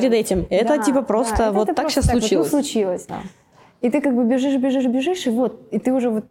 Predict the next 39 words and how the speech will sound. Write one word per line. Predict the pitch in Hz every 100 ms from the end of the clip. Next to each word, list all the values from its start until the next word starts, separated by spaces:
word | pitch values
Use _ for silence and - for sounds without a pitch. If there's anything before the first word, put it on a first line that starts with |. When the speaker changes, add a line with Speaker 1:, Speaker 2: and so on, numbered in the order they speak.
| _
Speaker 2:
достиг, | 214 220 - 240
грубо | 196 214 190
говоря, | 202 208
своей | 208 202
цели, | 208 339 381 254
или | 220
ты | 226
как | 233 202
бы | 208 208 _ _ _ _ _ _ _ _ -
в | 214
начале | 226 226 220 202 175 156 -
пути | 220 208 202
своего, | 202 208 208 202 190 220 _
но | 214 208 - - -
к | 214
цели, | - - 220 190 175
которую | 208 220 208
ты | 196 214
реально | 214 208 196
хочешь | 202 202 208
добиться. | 202 196 196 - -
И | -
ты | 208
такой | 208 208 202
как | 208
будто | 214 220
бы | 202
заново | 220 214 202
оживаешь, | 202 202 214 302 262
и | 202
весь | 202 220
мир | 220
перед | 220 202 196
тобой | 196 202
открывается | - 202 220 240 -
таким | 196 185 185
широким-широким | 220 220 214 208 214 208 208
взором. | 202 190 190 202 -
Классно. | 196 185 - 226